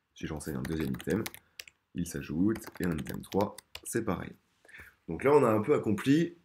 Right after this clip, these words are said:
une grosse partie du boulot, c'est-à-dire que l'on a réussi à créer une to-do list. Maintenant, j'aimerais juste un peu la finir en pou-, en ayant la possibilité de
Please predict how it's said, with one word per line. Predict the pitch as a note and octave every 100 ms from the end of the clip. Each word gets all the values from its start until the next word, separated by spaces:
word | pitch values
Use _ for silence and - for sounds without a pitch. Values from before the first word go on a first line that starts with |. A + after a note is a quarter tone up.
| _
une | F#2
grosse | F#2+ C#3+ C#3+
partie | C3+ A2
du | G#2
boulot, | G#2+ A#2 - -
c'est-à-dire | - E2+ E2 G2+ G#2+
que | F#2
l'on | F2 F2
a | F2+
réussi | F2 E2 - A2
à | F2+
créer | - F2 F2+ -
une | F#2 G2+ G2
to-do | A#2 G2+
list. | E2+ - - _ - - - _
Maintenant, | D2+ A2+
j'aimerais | A#2 G#2+ F#2 F2
juste | A2+ A2 - -
un | F#3
peu | G#2
la | G2 D2+
finir | - - F#2 F2+ B2+ A2+
en |
pou-, | - F#2 A#1+
en | E2+
ayant | F2
la | D#2+
possibilité | - A2 - F2+ E2 A#2+
de | G2+